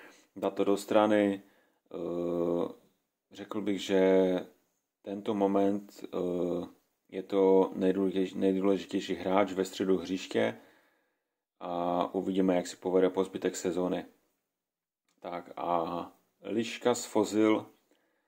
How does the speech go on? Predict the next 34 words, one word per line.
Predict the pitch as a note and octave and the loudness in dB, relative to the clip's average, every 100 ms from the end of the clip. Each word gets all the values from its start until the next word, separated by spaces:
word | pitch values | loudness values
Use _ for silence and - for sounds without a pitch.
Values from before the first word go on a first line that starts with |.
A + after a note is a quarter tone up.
| _ | _
Otázkou | - G2+ A#2 - C#3 | -20 -4 -4 2 6
je, | A2 | 10
jestli | A#2 A2 - A2+ | 10 8 4 0
tohle | G#2 G2+ G2+ | 0 2 2
bude | F#2+ G2 | 4 0
stoperské | F#2+ G2+ F#2+ G2 - F#2+ | 0 -2 -2 -4 -2 -2
duo, | F#2 F#2+ F#2+ F#2+ G2 G2+ F#2 F#2+ G2+ G2 | 2 4 6 4 2 0 2 2 0 -2
eh, | |
pro | - G2+ | 0 -2
celou | - G#2+ | 2 2
sezónu. | F#2 F#2 F2+ G2 A2+ B2+ C3 | 4 2 4 2 4 0 -2
Eh, | - _ _ _ _ _ _ _ _ _ F2 E2 E2 E2 E2 | -16 _ _ _ _ _ _ _ _ _ -14 -10 -6 -6 -8
v | E2 - - - - | -12 -20 -20 -20 -18
těchto | - A#2 - | -4 -4 -2
čtyřech | B2 - A#2 A2+ | -2 0 2 2
zápasech, | F#2+ F#2+ G2+ - A#2 | 4 4 2 0 -6
co | - | -6
jsou | - | -2
vlastně | G2+ G2 - | 2 2 2
odehrané | - F#2+ F#2 G2 G2+ G2+ | 2 2 2 0 0 -2
proti | - - F#2 | -4 -8 0
Jablonci, | F#2+ G#2+ A#2 A#2 - A2 | 2 4 2 0 -6 -8
Zlínu, | E2+ F#2+ G#2 G#2 G#2 | -2 0 2 2 0
Budějovicím | G2 F#2 F#2+ F#2+ F#2+ F#2 G#2 | -2 -2 2 2 0 -4 -8
a | G2+ | -8
Pardubicím, | - A2 F#2+ G#2 G#2 - B2+ C#3 - - _ _ _ _ _ | -4 -4 0 -2 -2 -2 -2 -2 -10 -20 _ _ _ _ _
tak | F#2+ F2 F2 F2 - | -4 0 0 -2 -4
oba | - F#2+ G2 F#2+ F#2+ | -4 4 6 8 6
předváděli | - - G2 F#2+ F#2 F#2 | 2 -4 2 2 2 0
výborné | F#2 F#2 G2 G2 F#2 | 0 2 2 2 0
výkony. | F2+ - F#2+ F2 | 0 -2 -4 -4
Jsou | F2 - | -4 -6
skvěle | F#2 - A2+ G#2+ | -6 -2 0 2
sehraní. | G2 G2+ F#2 G2 G#2 G#2 G#2+ | 2 0 0 0 0 -2 -6